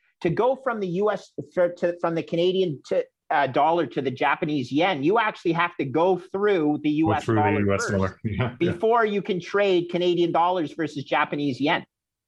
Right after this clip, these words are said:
Speaker 1: So, like, right there, there's a step that ensures the Canadian U S interest
Speaker 2: Peg.
Speaker 1: rate parity theme,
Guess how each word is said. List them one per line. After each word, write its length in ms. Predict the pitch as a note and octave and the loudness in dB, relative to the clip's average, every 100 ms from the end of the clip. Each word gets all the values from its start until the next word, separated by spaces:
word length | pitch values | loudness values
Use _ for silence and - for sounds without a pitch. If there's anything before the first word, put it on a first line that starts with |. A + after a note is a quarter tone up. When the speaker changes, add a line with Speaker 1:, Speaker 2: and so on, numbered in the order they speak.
| _ - | _ -4
Speaker 1:
So, 400 | G3+ F#3 F3 - _ | 2 4 2 -4 _
like, 300 | F3+ F3+ - _ - | -2 -2 -4 _ -2
right 380 | D3+ B3+ C4+ - | 2 2 0 -2
there, 280 | C4 G#3+ | 0 2
there's 240 | D#3+ D#3 E3+ | 0 -2 -4
a 60 | |
step 420 | - - - A3+ - - | -8 -6 -2 0 -2 -2
that 140 | F3 F3 | -2 -2
ensures 540 | E3+ - A3 A3 G#3+ F#3+ | -4 -2 2 2 0 -6
the 60 | |
Canadian 640 | - F#3+ G#3 G3 G3 F3+ - | -4 0 2 2 2 0 -4
U 240 | D3+ F#3 G3 | 0 2 2
S 400 | A3 G#3 - - _ _ _ _ _ _ _ _ _ - | 2 -2 -12 -20 _ _ _ _ _ _ _ _ _ -2
interest 300 | F#3 B2+ F3+ | 0 0 0
Speaker 2:
Peg. 80 | F#3+ | 0
Speaker 1:
rate 200 | F3+ F3 | 0 0
parity 420 | F3 F3+ G3+ F3 | 0 2 2 0
theme, 480 | - D#3 D3+ D#3+ | -2 0 2 0